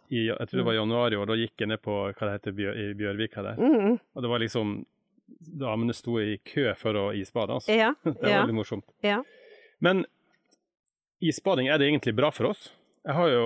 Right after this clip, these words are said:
Speaker 1: jeg har jo liksom hørt at det skal ha visse sånn helsebringende effekter, men, men altså, ærlig talt, knapt nok om sommeren så,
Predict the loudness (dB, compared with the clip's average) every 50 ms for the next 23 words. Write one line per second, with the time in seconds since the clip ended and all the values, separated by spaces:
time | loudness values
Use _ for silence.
0 | 0 -2 -2 0 2 2 2 2 0 0 0 0 0 0 0 -2 -4 -2 -4 -4
1 | -4 -4 -2 -2 0 0 0 -2 -4 -6 -4 -4 -4 -4 -2 -4 -4 -6 -6 -6
2 | -4 -2 -2 -2 -2 -4 -4 -8 -10 -10 -14 -18 -18 -14 _ -8 -6 -6 -6 -8
3 | -8 -8 -10 -8 -8 -8 -8 -6 -8 -8 -8 -8 -8 -8 -8 -8 -8 -8 -8 -8
4 | -8 -10 _ _ _ _ _ _ _ _ _ _ _ _ _ _ _ _ _ _
5 | _ _ _ _ _ _ _ _ _ _ _ -20 -8 -6 -6 -6 -4 _ -6 -4
6 | -2 -2 -4 -4 -6 -4 -2 -2 0 0 0 0 0 -2 -2 -2 0